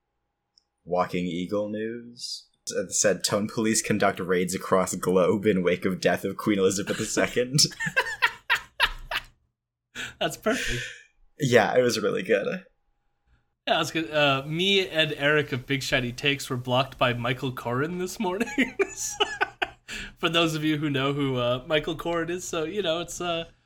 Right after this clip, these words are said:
Speaker 2: it's been one of those, uh, days. And for pretty mild takes, all I said to Michael Corrin was that it's, uh, "What's wrong with not liking a person who was a part,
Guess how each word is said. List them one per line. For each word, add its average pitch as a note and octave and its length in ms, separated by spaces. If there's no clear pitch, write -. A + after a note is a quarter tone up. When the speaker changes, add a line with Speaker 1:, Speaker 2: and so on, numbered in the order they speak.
Speaker 2:
it's G3+ 120
been A3 180
one F#3 140
of D#3 100
those, C3+ 320
uh, A#2 380
days. B2+ 300
And G#3+ 240
for C#4+ 100
pretty F4 300
mild D#3+ 540
takes, - 500
all G#3 260
I G3 140
said E3 380
to C3+ 80
Michael C3 300
Corrin A2 440
was G#2 220
that G#2 180
it's, G2+ 240
uh, G#2 340
"What's C#3+ 320
wrong C#3+ 580
with C3+ 160
not C3 320
liking B2 340
a A2+ 80
person A2 600
who A2 420
was B2 200
a B2 60
part, A#2+ 540